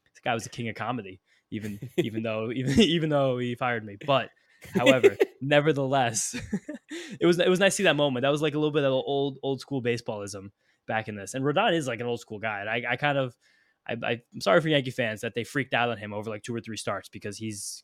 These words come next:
Speaker 1: gonna be one of the
Speaker 2: He'll,
Speaker 1: better pitchers
Speaker 2: he'll
Speaker 1: in
Speaker 2: be
Speaker 1: baseball, I
Speaker 2: completely
Speaker 1: feel like,
Speaker 2: fine.
Speaker 1: over the second half. Yeah, he could be actually the lightning rod that drags them to the playoffs, for being quite honest. But,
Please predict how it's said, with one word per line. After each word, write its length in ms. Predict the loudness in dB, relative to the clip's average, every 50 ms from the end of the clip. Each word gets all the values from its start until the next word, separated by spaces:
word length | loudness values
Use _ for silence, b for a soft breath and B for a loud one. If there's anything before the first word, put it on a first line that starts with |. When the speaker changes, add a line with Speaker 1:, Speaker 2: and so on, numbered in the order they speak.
| _ -4
Speaker 1:
gonna 140 | -4 -2 -2
be 120 | -4 -6 -4 -4
one 140 | -4 -2
of 40 | -2
the 60 | -2
Speaker 2:
He'll, 80 | -2 -2
Speaker 1:
better 120 | -2 -2
pitchers 240 | -4 -6 -6 -4 -4
Speaker 2:
he'll 20 | -2
Speaker 1:
in 40 |
Speaker 2:
be 60 | -2 -2
Speaker 1:
baseball, 240 | -2 -2 -2 -2 -4
I 20 | -4
Speaker 2:
completely 80 | -4 -4 -4
Speaker 1:
feel 40 | -4 -4
like, 80 | -4 -4
Speaker 2:
fine. 40 | -6
Speaker 1:
over 180 | -6 -6 -8 -8
the 80 | -8
second 260 | -6 -6 -6 -6 -6
half. 260 | -8 -8 -8 -8 -6 -4
Yeah, 100 | -4 -2
he 160 | -2 -4 0
could 180 | 2 0 2
be 120 | 4 4 4
actually 360 | 4 4 2 0 -2 -4 -4
the 60 | -4
lightning 260 | -4 -4 -4 -6 -8
rod 240 | -8 -6 -6 -6 -6
that 160 | -6 -8 -4
drags 300 | 0 0 2 2 2 -2
them 120 | -4 -6 -4
to 80 | -8
the 80 | -10 -8
playoffs, 360 | -8 -8 -10 -10 -12 -18 -20
for 60 | -16
being 140 | -14 -14 -12
quite 200 | -8 -6 -6 -6 -6
honest. 320 | -8 -10 -12 -16 -14 -10
But, 180 | -10 -10 -10